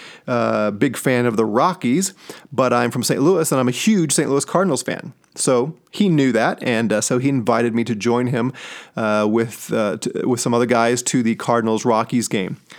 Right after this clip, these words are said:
Well, uh, we have an hour, fifteen minute drive up to Coors Field from Colorado Springs. Uh, so, uh, these other guys, uh, his other clients, we met each other, we talked along the way,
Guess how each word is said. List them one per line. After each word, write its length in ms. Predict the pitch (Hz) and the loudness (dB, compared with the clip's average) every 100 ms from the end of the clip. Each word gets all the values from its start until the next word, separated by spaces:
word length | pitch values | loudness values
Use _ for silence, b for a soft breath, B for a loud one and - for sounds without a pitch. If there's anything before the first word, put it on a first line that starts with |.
| B B B B - | B B B B 0
Well, 340 | 131 160 156 - | 2 2 -2 0
uh, 160 | 127 | 2
we 120 | 123 185 | 4 4
have 140 | 190 | 2
an 100 | 139 | 0
hour, 840 | 139 139 143 143 143 143 143 139 139 | 0 2 2 2 2 2 2 2 0
fifteen 380 | 156 131 147 131 | -2 -2 0 2
minute 300 | 127 120 117 | 0 0 -2
drive 500 | 117 123 120 113 101 | 0 2 2 0 -2
up 260 | 120 - - | -4 -4 -6
to 420 | - 117 110 104 | 0 0 2 -2
Coors 420 | - 131 110 - | 0 0 0 -2
Field 360 | - 139 113 113 | 0 2 0 -2
from 140 | 110 | -4
Colorado 360 | - 113 107 107 | 0 0 0 -2
Springs. 600 | - 151 110 120 135 - - | -2 0 0 0 -4 -8 -10
Uh, 320 | 123 - 120 | -6 -6 -4
so, 320 | - 117 101 B B B B B | -2 0 -2 B B B B B
uh, 500 | 113 110 104 104 101 | -6 -4 -4 -4 -2
these 240 | 113 120 | 0 2
other 160 | 131 131 | 4 2
guys, 460 | 131 127 139 170 151 | 2 2 2 0 -4
uh, 400 | 135 120 117 120 | -2 0 0 0
his 160 | 120 | 2
other 160 | 123 120 | 2 2
clients, 500 | - 127 139 175 - | 2 2 2 0 0
we 400 | 120 120 123 120 - _ _ _ - _ - - | 2 2 0 -4 -16 _ _ _ -20 _ -18 -8
met 300 | 104 131 151 | 0 2 2
each 140 | 143 | 2
other, 200 | 147 160 | 2 2
we 120 | 113 | -2
talked 400 | 95 131 131 - | -2 2 2 2
along 460 | 123 123 127 123 117 | 0 2 2 0 2
the 80 | 117 | 4
way, 500 | 127 143 131 120 | 4 4 0 -2